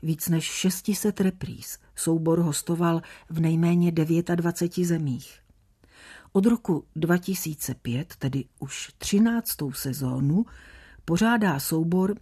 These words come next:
Family Fleurs v Itálii prázdninovou akademii pro třicet mladých divadelníků z celého světa, kteří se tam mohou společně s ansámblem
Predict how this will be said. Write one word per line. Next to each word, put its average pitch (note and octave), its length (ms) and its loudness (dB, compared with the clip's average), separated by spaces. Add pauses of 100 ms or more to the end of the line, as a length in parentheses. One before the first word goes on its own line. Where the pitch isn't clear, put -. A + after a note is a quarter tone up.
(220)
Family C#3+ 520 0
Fleurs F#3 440 0 (280)
v - 140 -20
Itálii G3+ 840 2 (400)
prázdninovou G#3+ 880 4
akademii C3 800 -2 (240)
pro A#3+ 160 2
třicet A3 520 -2
mladých D3+ 420 0
divadelníků G3+ 880 2
z F3 100 -8
celého C3+ 440 -4
světa, E3+ 540 -6 (440)
kteří B3 320 0
se A3 120 -2
tam G#3 180 0
mohou F3 300 4
společně D3 580 -8
s - 120 -12
ansámblem F3 800 0